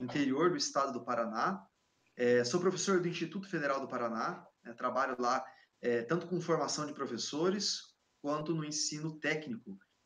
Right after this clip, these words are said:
com os estudantes do ensino médio, né? Então, é, além do trabalho de sala de aula, como docente,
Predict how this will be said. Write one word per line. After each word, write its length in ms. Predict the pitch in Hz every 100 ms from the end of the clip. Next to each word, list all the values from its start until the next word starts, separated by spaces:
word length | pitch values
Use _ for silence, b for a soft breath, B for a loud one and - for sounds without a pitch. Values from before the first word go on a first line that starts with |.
| _
com 180 | 127 135
os 140 | 139
estudantes 460 | - - 120 135 131
do 60 | 135
ensino 320 | 120 - 151
médio, 300 | 117 104 95 - - -
né? 300 | 104 123 123 b b _ -
Então, 1120 | 107 - 120 127 135 135 127 120 113 110 113
é, 400 | 120 117 113 110
além 420 | - 123 139 160 147
do 140 | 127
trabalho 460 | - 123 123 127 120
de 80 |
sala 260 | - 131 120
de 140 | 104
aula, 360 | 113 120 165 143
como 180 | 127 127
docente, 720 | 120 120 127 135 170 - 127